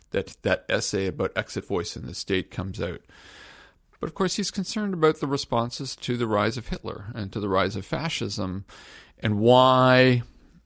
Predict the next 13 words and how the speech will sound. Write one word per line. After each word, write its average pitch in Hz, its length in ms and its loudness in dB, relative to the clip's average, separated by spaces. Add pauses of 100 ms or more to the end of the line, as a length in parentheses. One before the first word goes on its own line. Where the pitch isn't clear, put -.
(240)
the 113 160 -6
Europeans 127 800 4
of 104 100 2
all 107 240 4
kinds 117 640 -2
responded 113 720 2
in 95 300 -2
ways 120 580 4
to - 140 -2
the 98 120 -4
threat 92 420 -2
of 95 80 -10
fascism, 95 840 -4